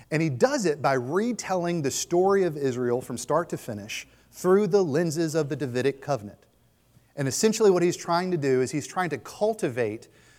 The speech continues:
this God awareness, this theological awareness that no matter how bad life is, by remembering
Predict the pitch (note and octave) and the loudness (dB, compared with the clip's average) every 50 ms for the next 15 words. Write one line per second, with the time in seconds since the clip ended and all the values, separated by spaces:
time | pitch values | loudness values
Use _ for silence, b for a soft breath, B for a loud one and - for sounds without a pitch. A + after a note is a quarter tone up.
0 | b b b b b B2+ C#3+ C3 - C3 B2+ A2+ E3+ E3+ F#3 G3+ G3+ F#3+ D#3+ D#3+ | b b b b b -2 -2 0 0 -2 -2 0 0 2 2 2 0 0 2 2
1 | E3 D#3+ D3+ C3 A2 - - - C3 A#2+ - - - G#3+ A3 B3+ A#3+ A3+ G#3+ G#3+ | 4 4 4 2 -2 -8 -10 -10 -8 -8 -8 -6 -4 -2 0 0 0 0 -2 -4
2 | G#3 - E3+ - - F3 E3 D3 D3 C#3 C3+ C3+ A#2+ G2 - - - - B2 A#2+ | -4 -6 -8 -4 -2 0 0 2 2 0 0 0 -2 -4 -6 -10 -4 -4 -4 -2
3 | D3+ F#3 F#3+ G3 F3+ D#3 - - - A3 B3+ A#3 D#3 B2 E3 E3 F3+ F#3 E3 C#3+ | -2 0 0 2 0 0 -2 -2 -4 -4 -2 -2 0 2 2 2 2 0 0 0
4 | D3 D3 D3 C#3+ C#3 - G3 G3 F3 A#2+ G#2 - C3 C3 C3+ C3 C3 B2 B2+ D3+ | 0 0 0 -2 -4 -2 -2 0 0 -2 -4 -2 0 0 2 2 0 -2 -4 -4
5 | G3 A3+ A3 F#3 D3 B2 A2+ A2 A2+ C3 | -4 -2 0 0 0 0 0 -4 -8 -10